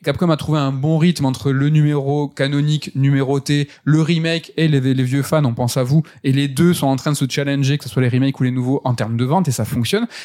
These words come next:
Là où, en fait, bah, comme c'est du J R P G, c'est plus long, c'est plus cher, Square Enix est en train de faire, alors, le numéroté F F seize, il s'est vendu à combien ? F F sept Remake, il s'est vendu à combien ?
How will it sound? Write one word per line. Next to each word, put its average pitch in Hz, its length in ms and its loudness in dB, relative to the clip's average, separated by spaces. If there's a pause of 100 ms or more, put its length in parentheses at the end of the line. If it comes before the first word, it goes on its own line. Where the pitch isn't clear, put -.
(120)
Là 160 200 4
où, 143 140 4
en 127 60 0
fait, 170 260 -2
bah, 107 160 -4
comme 143 140 -4
c'est 147 120 0
du 123 140 4
J 123 120 4
R - 60 -4
P 127 120 -4
G, 127 160 -4
c'est - 120 -8
plus - 180 -4
long, 127 140 0
c'est 120 120 -2
plus 113 180 -6
cher, 190 240 2 (160)
Square 113 260 -2
Enix 151 240 2
est 147 40 0
en 123 80 0
train 131 160 -6
de 120 40 -6
faire, 143 220 -2
alors, 147 320 0
le 143 140 2
numéroté 160 520 4
F 151 120 -4
F - 40 -4
seize, 147 200 -2
il 123 40 0
s'est 127 120 -6
vendu 131 260 -2
à 135 80 0
combien ? 156 400 2
F 143 200 -2
F - 20 -
sept - 180 -4
Remake, 147 320 -6
il - 20 -14
s'est 135 60 -8
vendu 131 260 -2
à 131 60 0
combien ? 156 340 -2